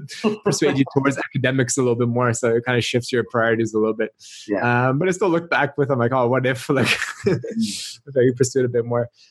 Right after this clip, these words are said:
Speaker 1: Yeah, when I got to Australia, though, I started playing futsal. Futsal is pretty big here
Speaker 2: Oh.
Speaker 1: in, like, in Sou-, in Southeast Asia and stuff too. So, um, yeah, I started playing pretty competitively in, in, in, in, uh, in Melbourne, like, in the V League and things like that, which was pretty cool.
Speaker 2: Nice.
Speaker 1: Um,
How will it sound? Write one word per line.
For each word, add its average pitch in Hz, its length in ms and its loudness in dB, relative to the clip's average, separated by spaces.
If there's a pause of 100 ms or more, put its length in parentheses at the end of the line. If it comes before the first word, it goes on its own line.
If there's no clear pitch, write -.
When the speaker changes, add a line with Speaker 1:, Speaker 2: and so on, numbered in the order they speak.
Speaker 1:
Yeah, 190 120 2
when 180 120 2
I 170 60 2
got 202 200 0
to 240 100 0
Australia, 175 300 0
though, 165 80 2
I 147 40 2
started 156 220 -2
playing 151 160 2
futsal. 113 460 0
Futsal 165 200 -2
is 147 100 -2
pretty 135 160 0
big 120 240 0
here 123 260 2
Speaker 2:
Oh. 120 80 2
Speaker 1:
in, 113 160 0
like, 117 140 0 (120)
in 117 60 -10
Sou-, 131 260 0
in 139 80 0
Southeast 123 460 0
Asia 120 240 0
and 113 100 0
stuff 113 260 0 (100)
too. 131 140 0
So, 113 320 2 (240)
um, 117 500 -6 (320)
yeah, 151 180 0
I 135 80 4
started 139 200 0
playing 135 160 2
pretty 131 220 -2
competitively 117 500 2
in, 117 100 -2
in, 110 200 0
in, 113 200 -4
in, 107 180 0
uh, 107 120 0
in 107 160 0
Melbourne, 110 340 -2
like, 107 140 -4
in 117 80 -8
the 107 100 -2
V 113 180 2
League 110 200 2
and 101 140 -4
things 107 160 -6
like 101 140 -12
that, 101 180 -6
which - 120 -20
was 107 120 -14
pretty 104 240 -6
cool. 110 140 2
Speaker 2:
Nice. - 580 -2 (120)
Speaker 1:
Um, 135 640 0